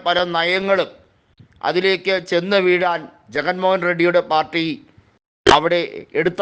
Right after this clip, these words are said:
നിലപാടുകൾ, ആ നിലപാടുകൾ എല്ലാം തന്നെ ജനോപകാരപ്രദമായിരുന്നില്ല എന്ന സർവേ ഫലം അവർക്ക് വലിയ രീതിയിൽ തിരിച്ചടിയായി. അമരാവതിയെ സംസ്ഥാനത്തിൻ്റെ തലസ്ഥാനമാക്കി ഉയർത്താൻ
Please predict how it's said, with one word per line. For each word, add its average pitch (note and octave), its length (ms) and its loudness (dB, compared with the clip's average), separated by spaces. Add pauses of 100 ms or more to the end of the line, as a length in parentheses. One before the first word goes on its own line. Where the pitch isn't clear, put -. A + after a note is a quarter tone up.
(140)
നിലപാടുകൾ, F#3 580 -2 (460)
ആ - 20 2 (140)
നിലപാടുകൾ F#3+ 580 0 (180)
എല്ലാം F3+ 220 0 (100)
തന്നെ E3+ 180 0 (120)
ജനോപകാരപ്രദമായിരുന്നില്ല F3+ 1600 0 (120)
എന്ന E3+ 120 -4 (100)
സർവേ E3 260 2 (100)
ഫലം D#3+ 200 -2 (400)
അവർക്ക് D3 340 0
വലിയ E3+ 260 0 (100)
രീതിയിൽ D#3 300 0 (180)
തിരിച്ചടിയായി. C#3 600 -2 (680)
അമരാവതിയെ F#3 640 0 (840)
സംസ്ഥാനത്തിൻ്റെ F#3 680 -2
തലസ്ഥാനമാക്കി F3+ 840 0
ഉയർത്താൻ F3+ 480 0